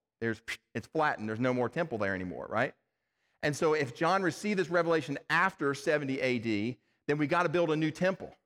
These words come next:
in Jerusalem. Has that temple been built? No, we're gonna talk about that here in a little bit. But the point is that John's gotta come up with a new,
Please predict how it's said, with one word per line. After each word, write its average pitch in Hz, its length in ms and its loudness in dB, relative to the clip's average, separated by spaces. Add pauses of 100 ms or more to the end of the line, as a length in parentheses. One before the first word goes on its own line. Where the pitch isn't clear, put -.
(400)
in 139 120 2
Jerusalem. 147 520 -2 (720)
Has 131 180 0
that 147 160 2
temple 165 260 0
been 151 180 0
built? 165 280 0 (1300)
No, - 120 -14
we're 113 120 -4
gonna 135 100 2
talk 143 180 0
about 131 160 0
that 123 120 0
here 131 100 2
in 120 80 0
a - 20 0
little 139 180 2
bit. 107 200 -2 (260)
But 139 100 -2
the 139 60 -2
point 185 260 2
is 170 160 2
that 143 120 -4
John's 165 300 0
gotta 165 160 2
come 175 200 -2
up 170 100 0
with 143 120 2
a 143 60 2
new, 170 360 2